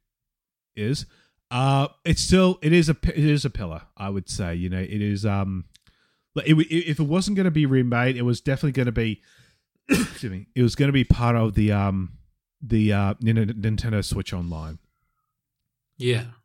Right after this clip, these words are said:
Speaker 2: like, um, Super Mario, like, Mario and Luigi Superstar Saga.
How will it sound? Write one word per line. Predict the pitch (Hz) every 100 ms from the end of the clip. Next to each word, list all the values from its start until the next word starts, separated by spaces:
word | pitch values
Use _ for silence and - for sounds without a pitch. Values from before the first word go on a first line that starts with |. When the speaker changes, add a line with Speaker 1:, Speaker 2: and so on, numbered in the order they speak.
| _
Speaker 2:
like, | 127 117 117
um, | 127 113 110 107 104 98 98 101 _ _
Super | - 139 127
Mario, | 117 113 110 110 107 104 104 101 101 101 101 101 101 98 95 98 -
like, | 120 120 - - -
Mario | 139 139 135
and | 131
Luigi | 131 120
Superstar | 117 160 135 120 98
Saga. | - 120 131 131